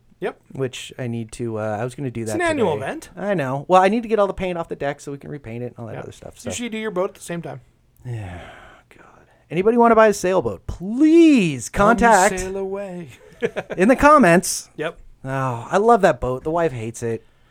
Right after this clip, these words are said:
Speaker 1: Oh, one thing I gotta say that we
Speaker 2: What?
Speaker 1: did, uh, that I missed before vacation since our last podcast, went and saw Neil Diamond.
Speaker 2: Yes.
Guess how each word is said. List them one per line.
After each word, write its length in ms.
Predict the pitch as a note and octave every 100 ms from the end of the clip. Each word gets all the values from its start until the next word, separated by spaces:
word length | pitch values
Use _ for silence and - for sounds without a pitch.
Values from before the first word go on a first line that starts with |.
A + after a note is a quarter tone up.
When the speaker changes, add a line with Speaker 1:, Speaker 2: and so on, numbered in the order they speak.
| _ _ -
Speaker 1:
Oh, 120 | C4+
one 220 | G#3 B3
thing 180 | D4+ A3
I 80 | F3
gotta 160 | D3+
say 240 | - F3+ D3+
that 100 | C#3+
we 100 | D3
Speaker 2:
What? 380 | D#3+ D3+ C#3
Speaker 1:
did, 60 | C#3+
uh, 400 | D3 D3 D3 D3 C#3+
that 180 | C#3 -
I 100 | - C3
missed 360 | C3+ E3+ -
before 380 | D#3 - C#4+ E4
vacation 520 | F3 B2 C3+ B2+ C3+
since 200 | B2 C#3
our 60 | C3+
last 240 | B2+ B2+
podcast, 580 | - C#3 C3+ E3 F#3+ - - _ _
went 140 | C#3+ -
and 80 | -
saw 260 | - A#2
Neil 320 | G#2 G#2+ A#2+
Diamond. 580 | A#2 - - - - - - - _ B2
Speaker 2:
Yes. 1160 | C3+ E4+ F#4+ F#4 A#3 B2+ E2 - - - -